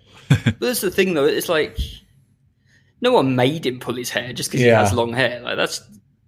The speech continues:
Speaker 1: that, that, that would be madness, obviously.
Speaker 2: <laughs>
Speaker 1: Um,
Speaker 2: Yeah. <laughs>
Speaker 1: yeah, I don't know. It's, it, it is just a bit mental to me that you can pull someone's hair, like,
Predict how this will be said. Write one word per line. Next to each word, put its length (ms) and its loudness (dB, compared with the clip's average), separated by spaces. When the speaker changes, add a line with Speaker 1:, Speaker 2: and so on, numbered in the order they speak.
Speaker 1:
that, 180 -6
that, 240 -6
that 120 0
would 100 -4
be 120 -6
madness, 600 -8
obviously. 640 -6
Speaker 2:
<laughs> 40 -10
Speaker 1:
Um, 280 4
Speaker 2:
Yeah. 260 4
<laughs> 120 -2
Speaker 1:
yeah, 280 -2
I 100 0
don't 140 -2
know. 180 0
It's, 260 -2
it, 0 -
it 280 -2
is 280 2
just 200 -2
a 40 -10
bit 200 -2
mental 340 -2
to 120 -8
me 280 -4
that 200 -2
you 80 -4
can 320 -6
pull 200 -2
someone's 380 -2
hair, 400 0
like, 360 -4